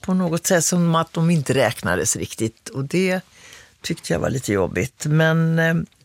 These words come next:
det sägs mitt i en mening att han förstår att de säger till honom att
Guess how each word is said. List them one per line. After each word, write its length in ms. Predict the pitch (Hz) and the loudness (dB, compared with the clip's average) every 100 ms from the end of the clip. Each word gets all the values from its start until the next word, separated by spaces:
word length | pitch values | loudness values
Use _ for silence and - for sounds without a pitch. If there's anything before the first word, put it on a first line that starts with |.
| _ _ - - | _ _ -20 0
det 140 | 202 | 2
sägs 380 | 233 311 269 - | 4 2 0 0
mitt 280 | 151 143 - | 0 0 0
i 120 | 151 | 0
en 160 | 151 170 | 0 0
mening 360 | 180 151 156 | 0 0 0
att 140 | 160 - | -2 -4
han 460 | - - 202 208 | -12 0 2 2
förstår 720 | 202 214 - - 214 202 160 160 - - - | 0 0 -2 -2 -2 2 2 0 -6 -16 -4
att 180 | - 180 | -2 2
de 180 | 175 180 | 4 4
säger 420 | - 165 151 156 | 6 6 4 2
till 180 | 165 170 | 2 2
honom 340 | 185 156 151 | 2 2 0
att 140 | 160 | -2